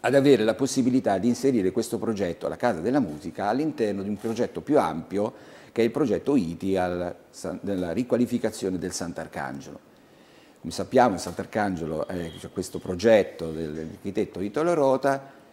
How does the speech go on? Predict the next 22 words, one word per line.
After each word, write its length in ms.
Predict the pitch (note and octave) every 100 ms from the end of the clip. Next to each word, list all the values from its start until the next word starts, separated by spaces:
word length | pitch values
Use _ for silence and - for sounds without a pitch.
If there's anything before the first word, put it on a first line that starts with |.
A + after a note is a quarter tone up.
| _ _
che, 880 | - B2+ A2+ G#2+ G2 F#2+ F#2 F2 E2+
dove 360 | G2 F#2+ F2+ E2+
ci 80 |
sarà 180 | - F#2
la 100 | F2
fabbrica 380 | D#2 F#2+ D#2+ E2
del 120 | F#2
Carnevale, 600 | F#2+ C#3+ F3 F2 D#2 D#2+ - - -
e 120 | D#3
all'interno 520 | D#3 E3 C#3+ C#3 G#2
del 160 | A#2+ E3
quale 480 | A2 D#2+ E2 G2 A#2 -
ci 100 | -
è 40 | D3
stato 260 | - G#2
chiesto 440 | C#3+ G#2 F#2 - A2+
di 120 | A#2
inserire 500 | C3 D#3 C3 D#2+ E2+
il 80 | F2+
progetto 380 | C#3 F#2 D#2 F2+
alla 140 | F2
casa, 400 | - E2 D#2+